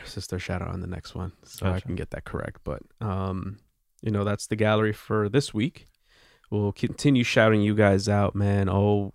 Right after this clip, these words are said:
Speaker 1: you know, we're doing this off the strength, you know, just knowing you guys and appreciating your work. Um, you don't have to do anything in return. We just appreciate your love
Speaker 2: Yeah.
Speaker 1: and support.
Speaker 2: You're a real
Speaker 1: Um,
Speaker 2: one.
Speaker 1: yeah, man. Thank
Speaker 2: Real
Speaker 1: you.
Speaker 2: one.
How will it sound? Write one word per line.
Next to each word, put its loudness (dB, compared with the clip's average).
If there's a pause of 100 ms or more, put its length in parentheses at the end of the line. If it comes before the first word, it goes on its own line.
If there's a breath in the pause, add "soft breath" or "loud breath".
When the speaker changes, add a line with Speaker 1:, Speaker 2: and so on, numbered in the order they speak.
Speaker 1:
you -4
know, 0
we're 0
doing 0
this -4 (480 loud breath)
off -2
the -4
strength, -6
you -4
know, -2
just -10
knowing 0
you 0
guys 0
and -4
appreciating -2
your -4
work. -4 (500 soft breath)
Um, 0 (560)
you -2
don't -2
have -6
to -4 (120)
do -2
anything -2
in 0
return. 0
We -2
just -6
appreciate -4
your -2
love 0
Speaker 2:
Yeah. -4
Speaker 1:
and -8
support. -2 (420 loud breath)
Speaker 2:
You're 4
a 4
real 6
Speaker 1:
Um, 4
Speaker 2:
one. 0 (180)
Speaker 1:
yeah, -2
man. -2
Thank -2
Speaker 2:
Real 0
Speaker 1:
you. 4
Speaker 2:
one. -2